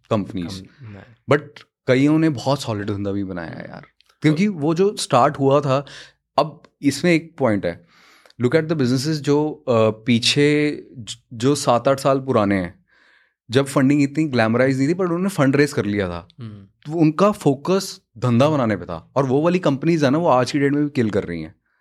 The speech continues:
Speaker 1: और वो बनाएंगी कुछ ना कुछ।
Speaker 2: हम्म।
Speaker 1: But later half, ये decade जब से funding start हुई है, first half में जो companies ने अच्छा पैसा उठाया और आज जो survive कर रही हैं,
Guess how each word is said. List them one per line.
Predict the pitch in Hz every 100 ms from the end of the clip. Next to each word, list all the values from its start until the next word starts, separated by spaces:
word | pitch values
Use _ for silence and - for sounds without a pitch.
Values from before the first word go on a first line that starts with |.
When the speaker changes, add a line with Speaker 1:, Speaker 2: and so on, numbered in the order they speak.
| _ _ _ _ _ _ _ _ _ _
Speaker 1:
और | 135
वो | 147
बनाएंगी | 165 127 113 110 110
कुछ | 98 -
ना | 90
कुछ। | 87 - - _ -
Speaker 2:
हम्म। | 120 110 95 - - _ - 160
Speaker 1:
But | 175 - _ _ _ _ _ 123
later | 120 120 120 175
half, | 160 156 147 -
ये | 131
decade | 120 110 143 139 127
जब | 123 123
से | 120
funding | 143 113 117
start | 117 110 95
हुई | 92
है, | 90 - _
first | - 123 147 -
half | 143 143 139
में | 147
जो | 151
companies | 147 120 120 139 139
ने | 143
अच्छा | 143 - 135
पैसा | 123 127
उठाया | 117 104 101
और | 123
आज | 117 110
जो | 117
survive | 117 107 101 95
कर | 101 90
रही | 90
हैं, | 90